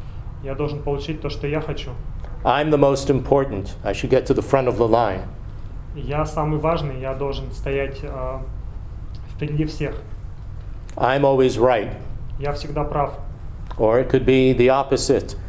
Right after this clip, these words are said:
Speaker 2: "I'm no good. What if they don't like me?"
Speaker 1: Или это может быть противоположным. «Я плохой, никто не любит меня».
Speaker 2: Right? All of that's focused on me, me, me, isn't it?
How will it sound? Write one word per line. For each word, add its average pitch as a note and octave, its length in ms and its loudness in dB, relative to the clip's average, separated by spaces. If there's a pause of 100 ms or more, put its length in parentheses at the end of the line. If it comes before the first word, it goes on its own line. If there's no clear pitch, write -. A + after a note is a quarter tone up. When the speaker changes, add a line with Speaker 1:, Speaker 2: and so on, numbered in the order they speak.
(300)
Speaker 2:
"I'm B2 300 2
no G#2+ 180 6
good. D3+ 400 4 (680)
What A#2 140 4
if A#2 120 0
they B2+ 140 6
don't A#2+ 220 4
like C3+ 280 2
me?" C3+ 340 4 (1500)
Speaker 1:
Или D3 240 -4
это D3+ 200 -2
может C#3+ 220 -4
быть C#3+ 220 -4 (160)
противоположным. D3 760 -2 (460)
«Я D3+ 180 0
плохой, E3 580 -2
никто D3 300 -4
не C3 120 -4
любит E3+ 280 -4
меня». D3 240 -2 (480)
Speaker 2:
Right? B2+ 160 2
All A2 180 6
of G#2+ 60 4
that's A2 240 4
focused A#2+ 460 2
on G2+ 260 2
me, C3 160 6
me, A#2+ 200 6
me, G2+ 380 2
isn't A#2 220 0
it? E2+ 80 -6